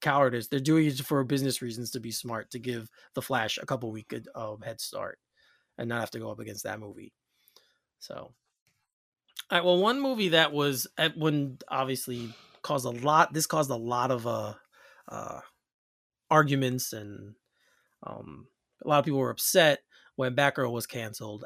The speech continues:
and the directors recently spoke about, uh, it being canceled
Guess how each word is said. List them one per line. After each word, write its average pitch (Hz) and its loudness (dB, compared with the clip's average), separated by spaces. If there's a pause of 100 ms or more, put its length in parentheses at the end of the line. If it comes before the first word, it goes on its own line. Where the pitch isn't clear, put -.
and 123 -4
the 117 -6
directors 165 0
recently 151 -2
spoke 127 -4
about, 113 -6 (500)
uh, - -12 (100)
it 143 -8
being 117 -10
canceled 175 4